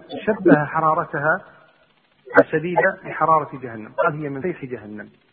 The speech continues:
والفيح هو درجة الغليان. يقول: "فاح الماء"، يعني شنو فاح؟ غلى،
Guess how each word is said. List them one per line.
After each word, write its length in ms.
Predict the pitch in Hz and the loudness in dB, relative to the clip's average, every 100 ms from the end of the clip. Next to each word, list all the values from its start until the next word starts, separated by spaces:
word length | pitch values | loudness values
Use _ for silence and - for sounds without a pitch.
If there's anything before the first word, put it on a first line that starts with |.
| _ _ _ _ _ _ _ _ _ _ _ _ _ _ - | _ _ _ _ _ _ _ _ _ _ _ _ _ _ 0
والفيح 640 | 160 156 208 233 - - - - _ | 0 2 2 0 -6 -16 -20 -20 _
هو 340 | - 160 185 185 - - - _ _ - 175 | -6 0 2 0 -4 -20 -20 _ _ 4 6
درجة 180 | - 143 | 6 2
الغليان. 500 | 147 143 143 139 113 - - _ _ _ _ _ _ _ _ _ _ _ | -4 -2 0 -2 -6 -16 -20 _ _ _ _ _ _ _ _ _ _ _
يقول: 180 | 147 165 | -6 -6
"فاح 280 | - 185 - | 0 -2 -2
الماء"، 240 | 156 143 | -4 -4
يعني 200 | 127 131 | -4 -6
شنو 160 | 131 160 | -6 -4
فاح؟ 360 | 143 143 - - _ _ _ _ _ _ _ _ _ _ - _ _ _ - | -2 -2 -6 -20 _ _ _ _ _ _ _ _ _ _ -20 _ _ _ 4
غلى، 240 | 185 156 | 6 6